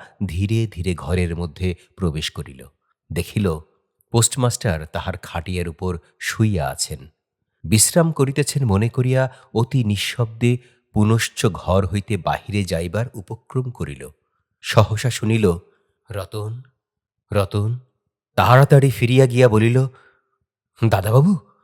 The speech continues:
ঘুমোচ্ছিলে?" পোস্টমাস্টার কাতর স্বরে বলিলেন, "শরীরটা ভালো বোধ হচ্ছে না। দেখ তো, আমার কপালে হাত দিয়ে।" এই নিতান্ত নিঃসঙ্গ প্রবাসে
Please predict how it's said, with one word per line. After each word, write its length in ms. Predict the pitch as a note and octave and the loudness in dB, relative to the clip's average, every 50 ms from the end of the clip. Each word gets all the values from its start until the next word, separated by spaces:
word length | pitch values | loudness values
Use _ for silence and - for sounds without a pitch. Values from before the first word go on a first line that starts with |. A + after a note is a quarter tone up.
| - A2+ | -8 -4
ঘুমোচ্ছিলে?" 720 | G2+ G2+ A2+ A2+ A#2 - - - B3 C4+ C#4+ F3+ G2 - - _ _ _ _ _ _ _ _ _ - | 0 0 2 2 0 0 0 -2 2 4 4 4 2 2 -4 _ _ _ _ _ _ _ _ _ 0
পোস্টমাস্টার 680 | G#2 G#2+ G#2 - - G#2 G2+ F#2+ - - A2+ G2+ F#2+ | 0 0 0 0 0 0 -2 -2 -2 -2 -2 -2 -2
কাতর 380 | - - E2 E2 - G#2+ F#2 F2 | -2 -6 -6 -4 -2 -2 -2 -2
স্বরে 320 | - - - F#2 E2 F2+ | -4 -6 -6 -6 -8 -8
বলিলেন, 500 | D#2 F2+ F2 F2 F2 F2+ E2+ D2+ D#2 D2+ - _ _ _ _ _ _ _ _ _ - | -8 -8 -8 -8 -6 -8 -8 -10 -10 -14 -20 _ _ _ _ _ _ _ _ _ -14
"শরীরটা 840 | - - - - G#2 G2 G2 G#2+ G#2+ - - D3 C#3+ D3 D3 C3 - - A#2+ G#2+ F#2 | -12 -10 -6 -2 -2 0 0 0 -2 -2 0 0 0 0 0 -4 -8 -14 -16 -16 -14
ভালো 380 | E2+ - E2 E2+ F#2+ G2 G2+ F#2 | -12 -8 -6 -4 -2 -2 -2 -2
বোধ 240 | F#2+ G2 G2 F#2 F#2 | -4 -6 -8 -8 -6
হচ্ছে 340 | G2 G#2 - - - - | -8 -8 -8 -8 -8 -6
না। 280 | F2 - D2 C#2+ - _ _ _ _ _ _ _ _ _ _ _ _ _ - F2+ | -8 -8 -10 -18 -20 _ _ _ _ _ _ _ _ _ _ _ _ _ -14 -12
দেখ 320 | E2 E2+ E2+ F2 - - - - | -8 -6 -6 -6 -6 -10 -10 -8
তো, 240 | E3+ E3+ F3 E3 D#3 _ _ _ _ - | -8 -8 -8 -10 -14 _ _ _ _ -10
আমার 360 | - F#2 F#2+ G#2+ A2+ A2+ A2+ | -4 -2 0 0 0 0 -2
কপালে 500 | - _ - E2+ D#2+ - F#2 F2+ F#2 F2+ | -6 _ -10 -12 -10 -8 -8 -8 -8 -8
হাত 300 | D#2+ - F2 F2+ F2 _ - | -8 -6 -8 -8 -8 _ -8
দিয়ে।" 260 | A2+ A2+ B2 B2+ B2 - _ _ _ _ _ _ _ _ _ _ _ - | -4 -4 -2 -4 -4 -8 _ _ _ _ _ _ _ _ _ _ _ 4
এই 200 | A#2 B2 B2+ A#2 | 6 6 6 6
নিতান্ত 640 | A2 A2 A2 - - B2+ B2+ B2+ B2 B2 - - | 4 2 2 4 6 6 6 6 2 0 2 4
নিঃসঙ্গ 800 | C3+ B2+ A#2+ G2 G2 G2+ - - - - A2 A2 A2+ A2 G#2 G#2+ | 6 6 6 6 4 2 2 -2 -4 -4 -4 -4 -2 -2 -2 -2
প্রবাসে 640 | G2+ - E2 D#2+ D2+ F2 F2 - - G#2+ G2+ G2+ G2+ | -2 -2 -4 -2 0 -2 -2 -2 -2 -2 0 -2 -2